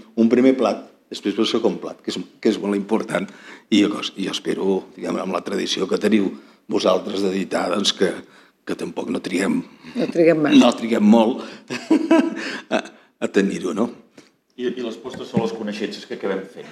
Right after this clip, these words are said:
Speaker 2: Ah, això
Speaker 1: Exacte.
Speaker 2: mateix.
Speaker 1: No,
Speaker 3: Pats,
Speaker 1: això,
Speaker 3: pa i el, i els
Speaker 1: això,
Speaker 3: postres.
Speaker 1: això, això és important. Bé, doncs, jo crec que hem de donar per,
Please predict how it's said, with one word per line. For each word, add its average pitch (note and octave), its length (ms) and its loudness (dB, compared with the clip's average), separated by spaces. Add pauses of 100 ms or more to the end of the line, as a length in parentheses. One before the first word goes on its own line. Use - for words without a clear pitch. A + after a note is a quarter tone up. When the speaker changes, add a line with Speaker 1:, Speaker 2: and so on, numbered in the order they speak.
Speaker 2:
Ah, - 140 2
això F#3+ 180 0
Speaker 1:
Exacte. F#3+ 120 0
Speaker 2:
mateix. E3+ 400 -4 (480)
Speaker 1:
No, G#2+ 240 6
Speaker 3:
Pats, - 240 0
Speaker 1:
això, A2 220 2
Speaker 3:
pa B2+ 120 2
i A2+ 160 -4
el, A2+ 120 4
i - 240 -10
els G2+ 80 -2
Speaker 1:
això, G2+ 180 0
Speaker 3:
postres. F#2+ 340 -2
Speaker 1:
això, G2 220 2 (180)
això - 180 0
és F2+ 100 -2
important. E2 500 -6 (520)
Bé, G2+ 200 4 (640)
doncs, F#2+ 320 2 (840)
jo - 120 -10
crec - 220 -4
que A#2 80 6
hem A#2 80 4
de A2 80 4
donar F#2+ 280 -2
per, - 160 -6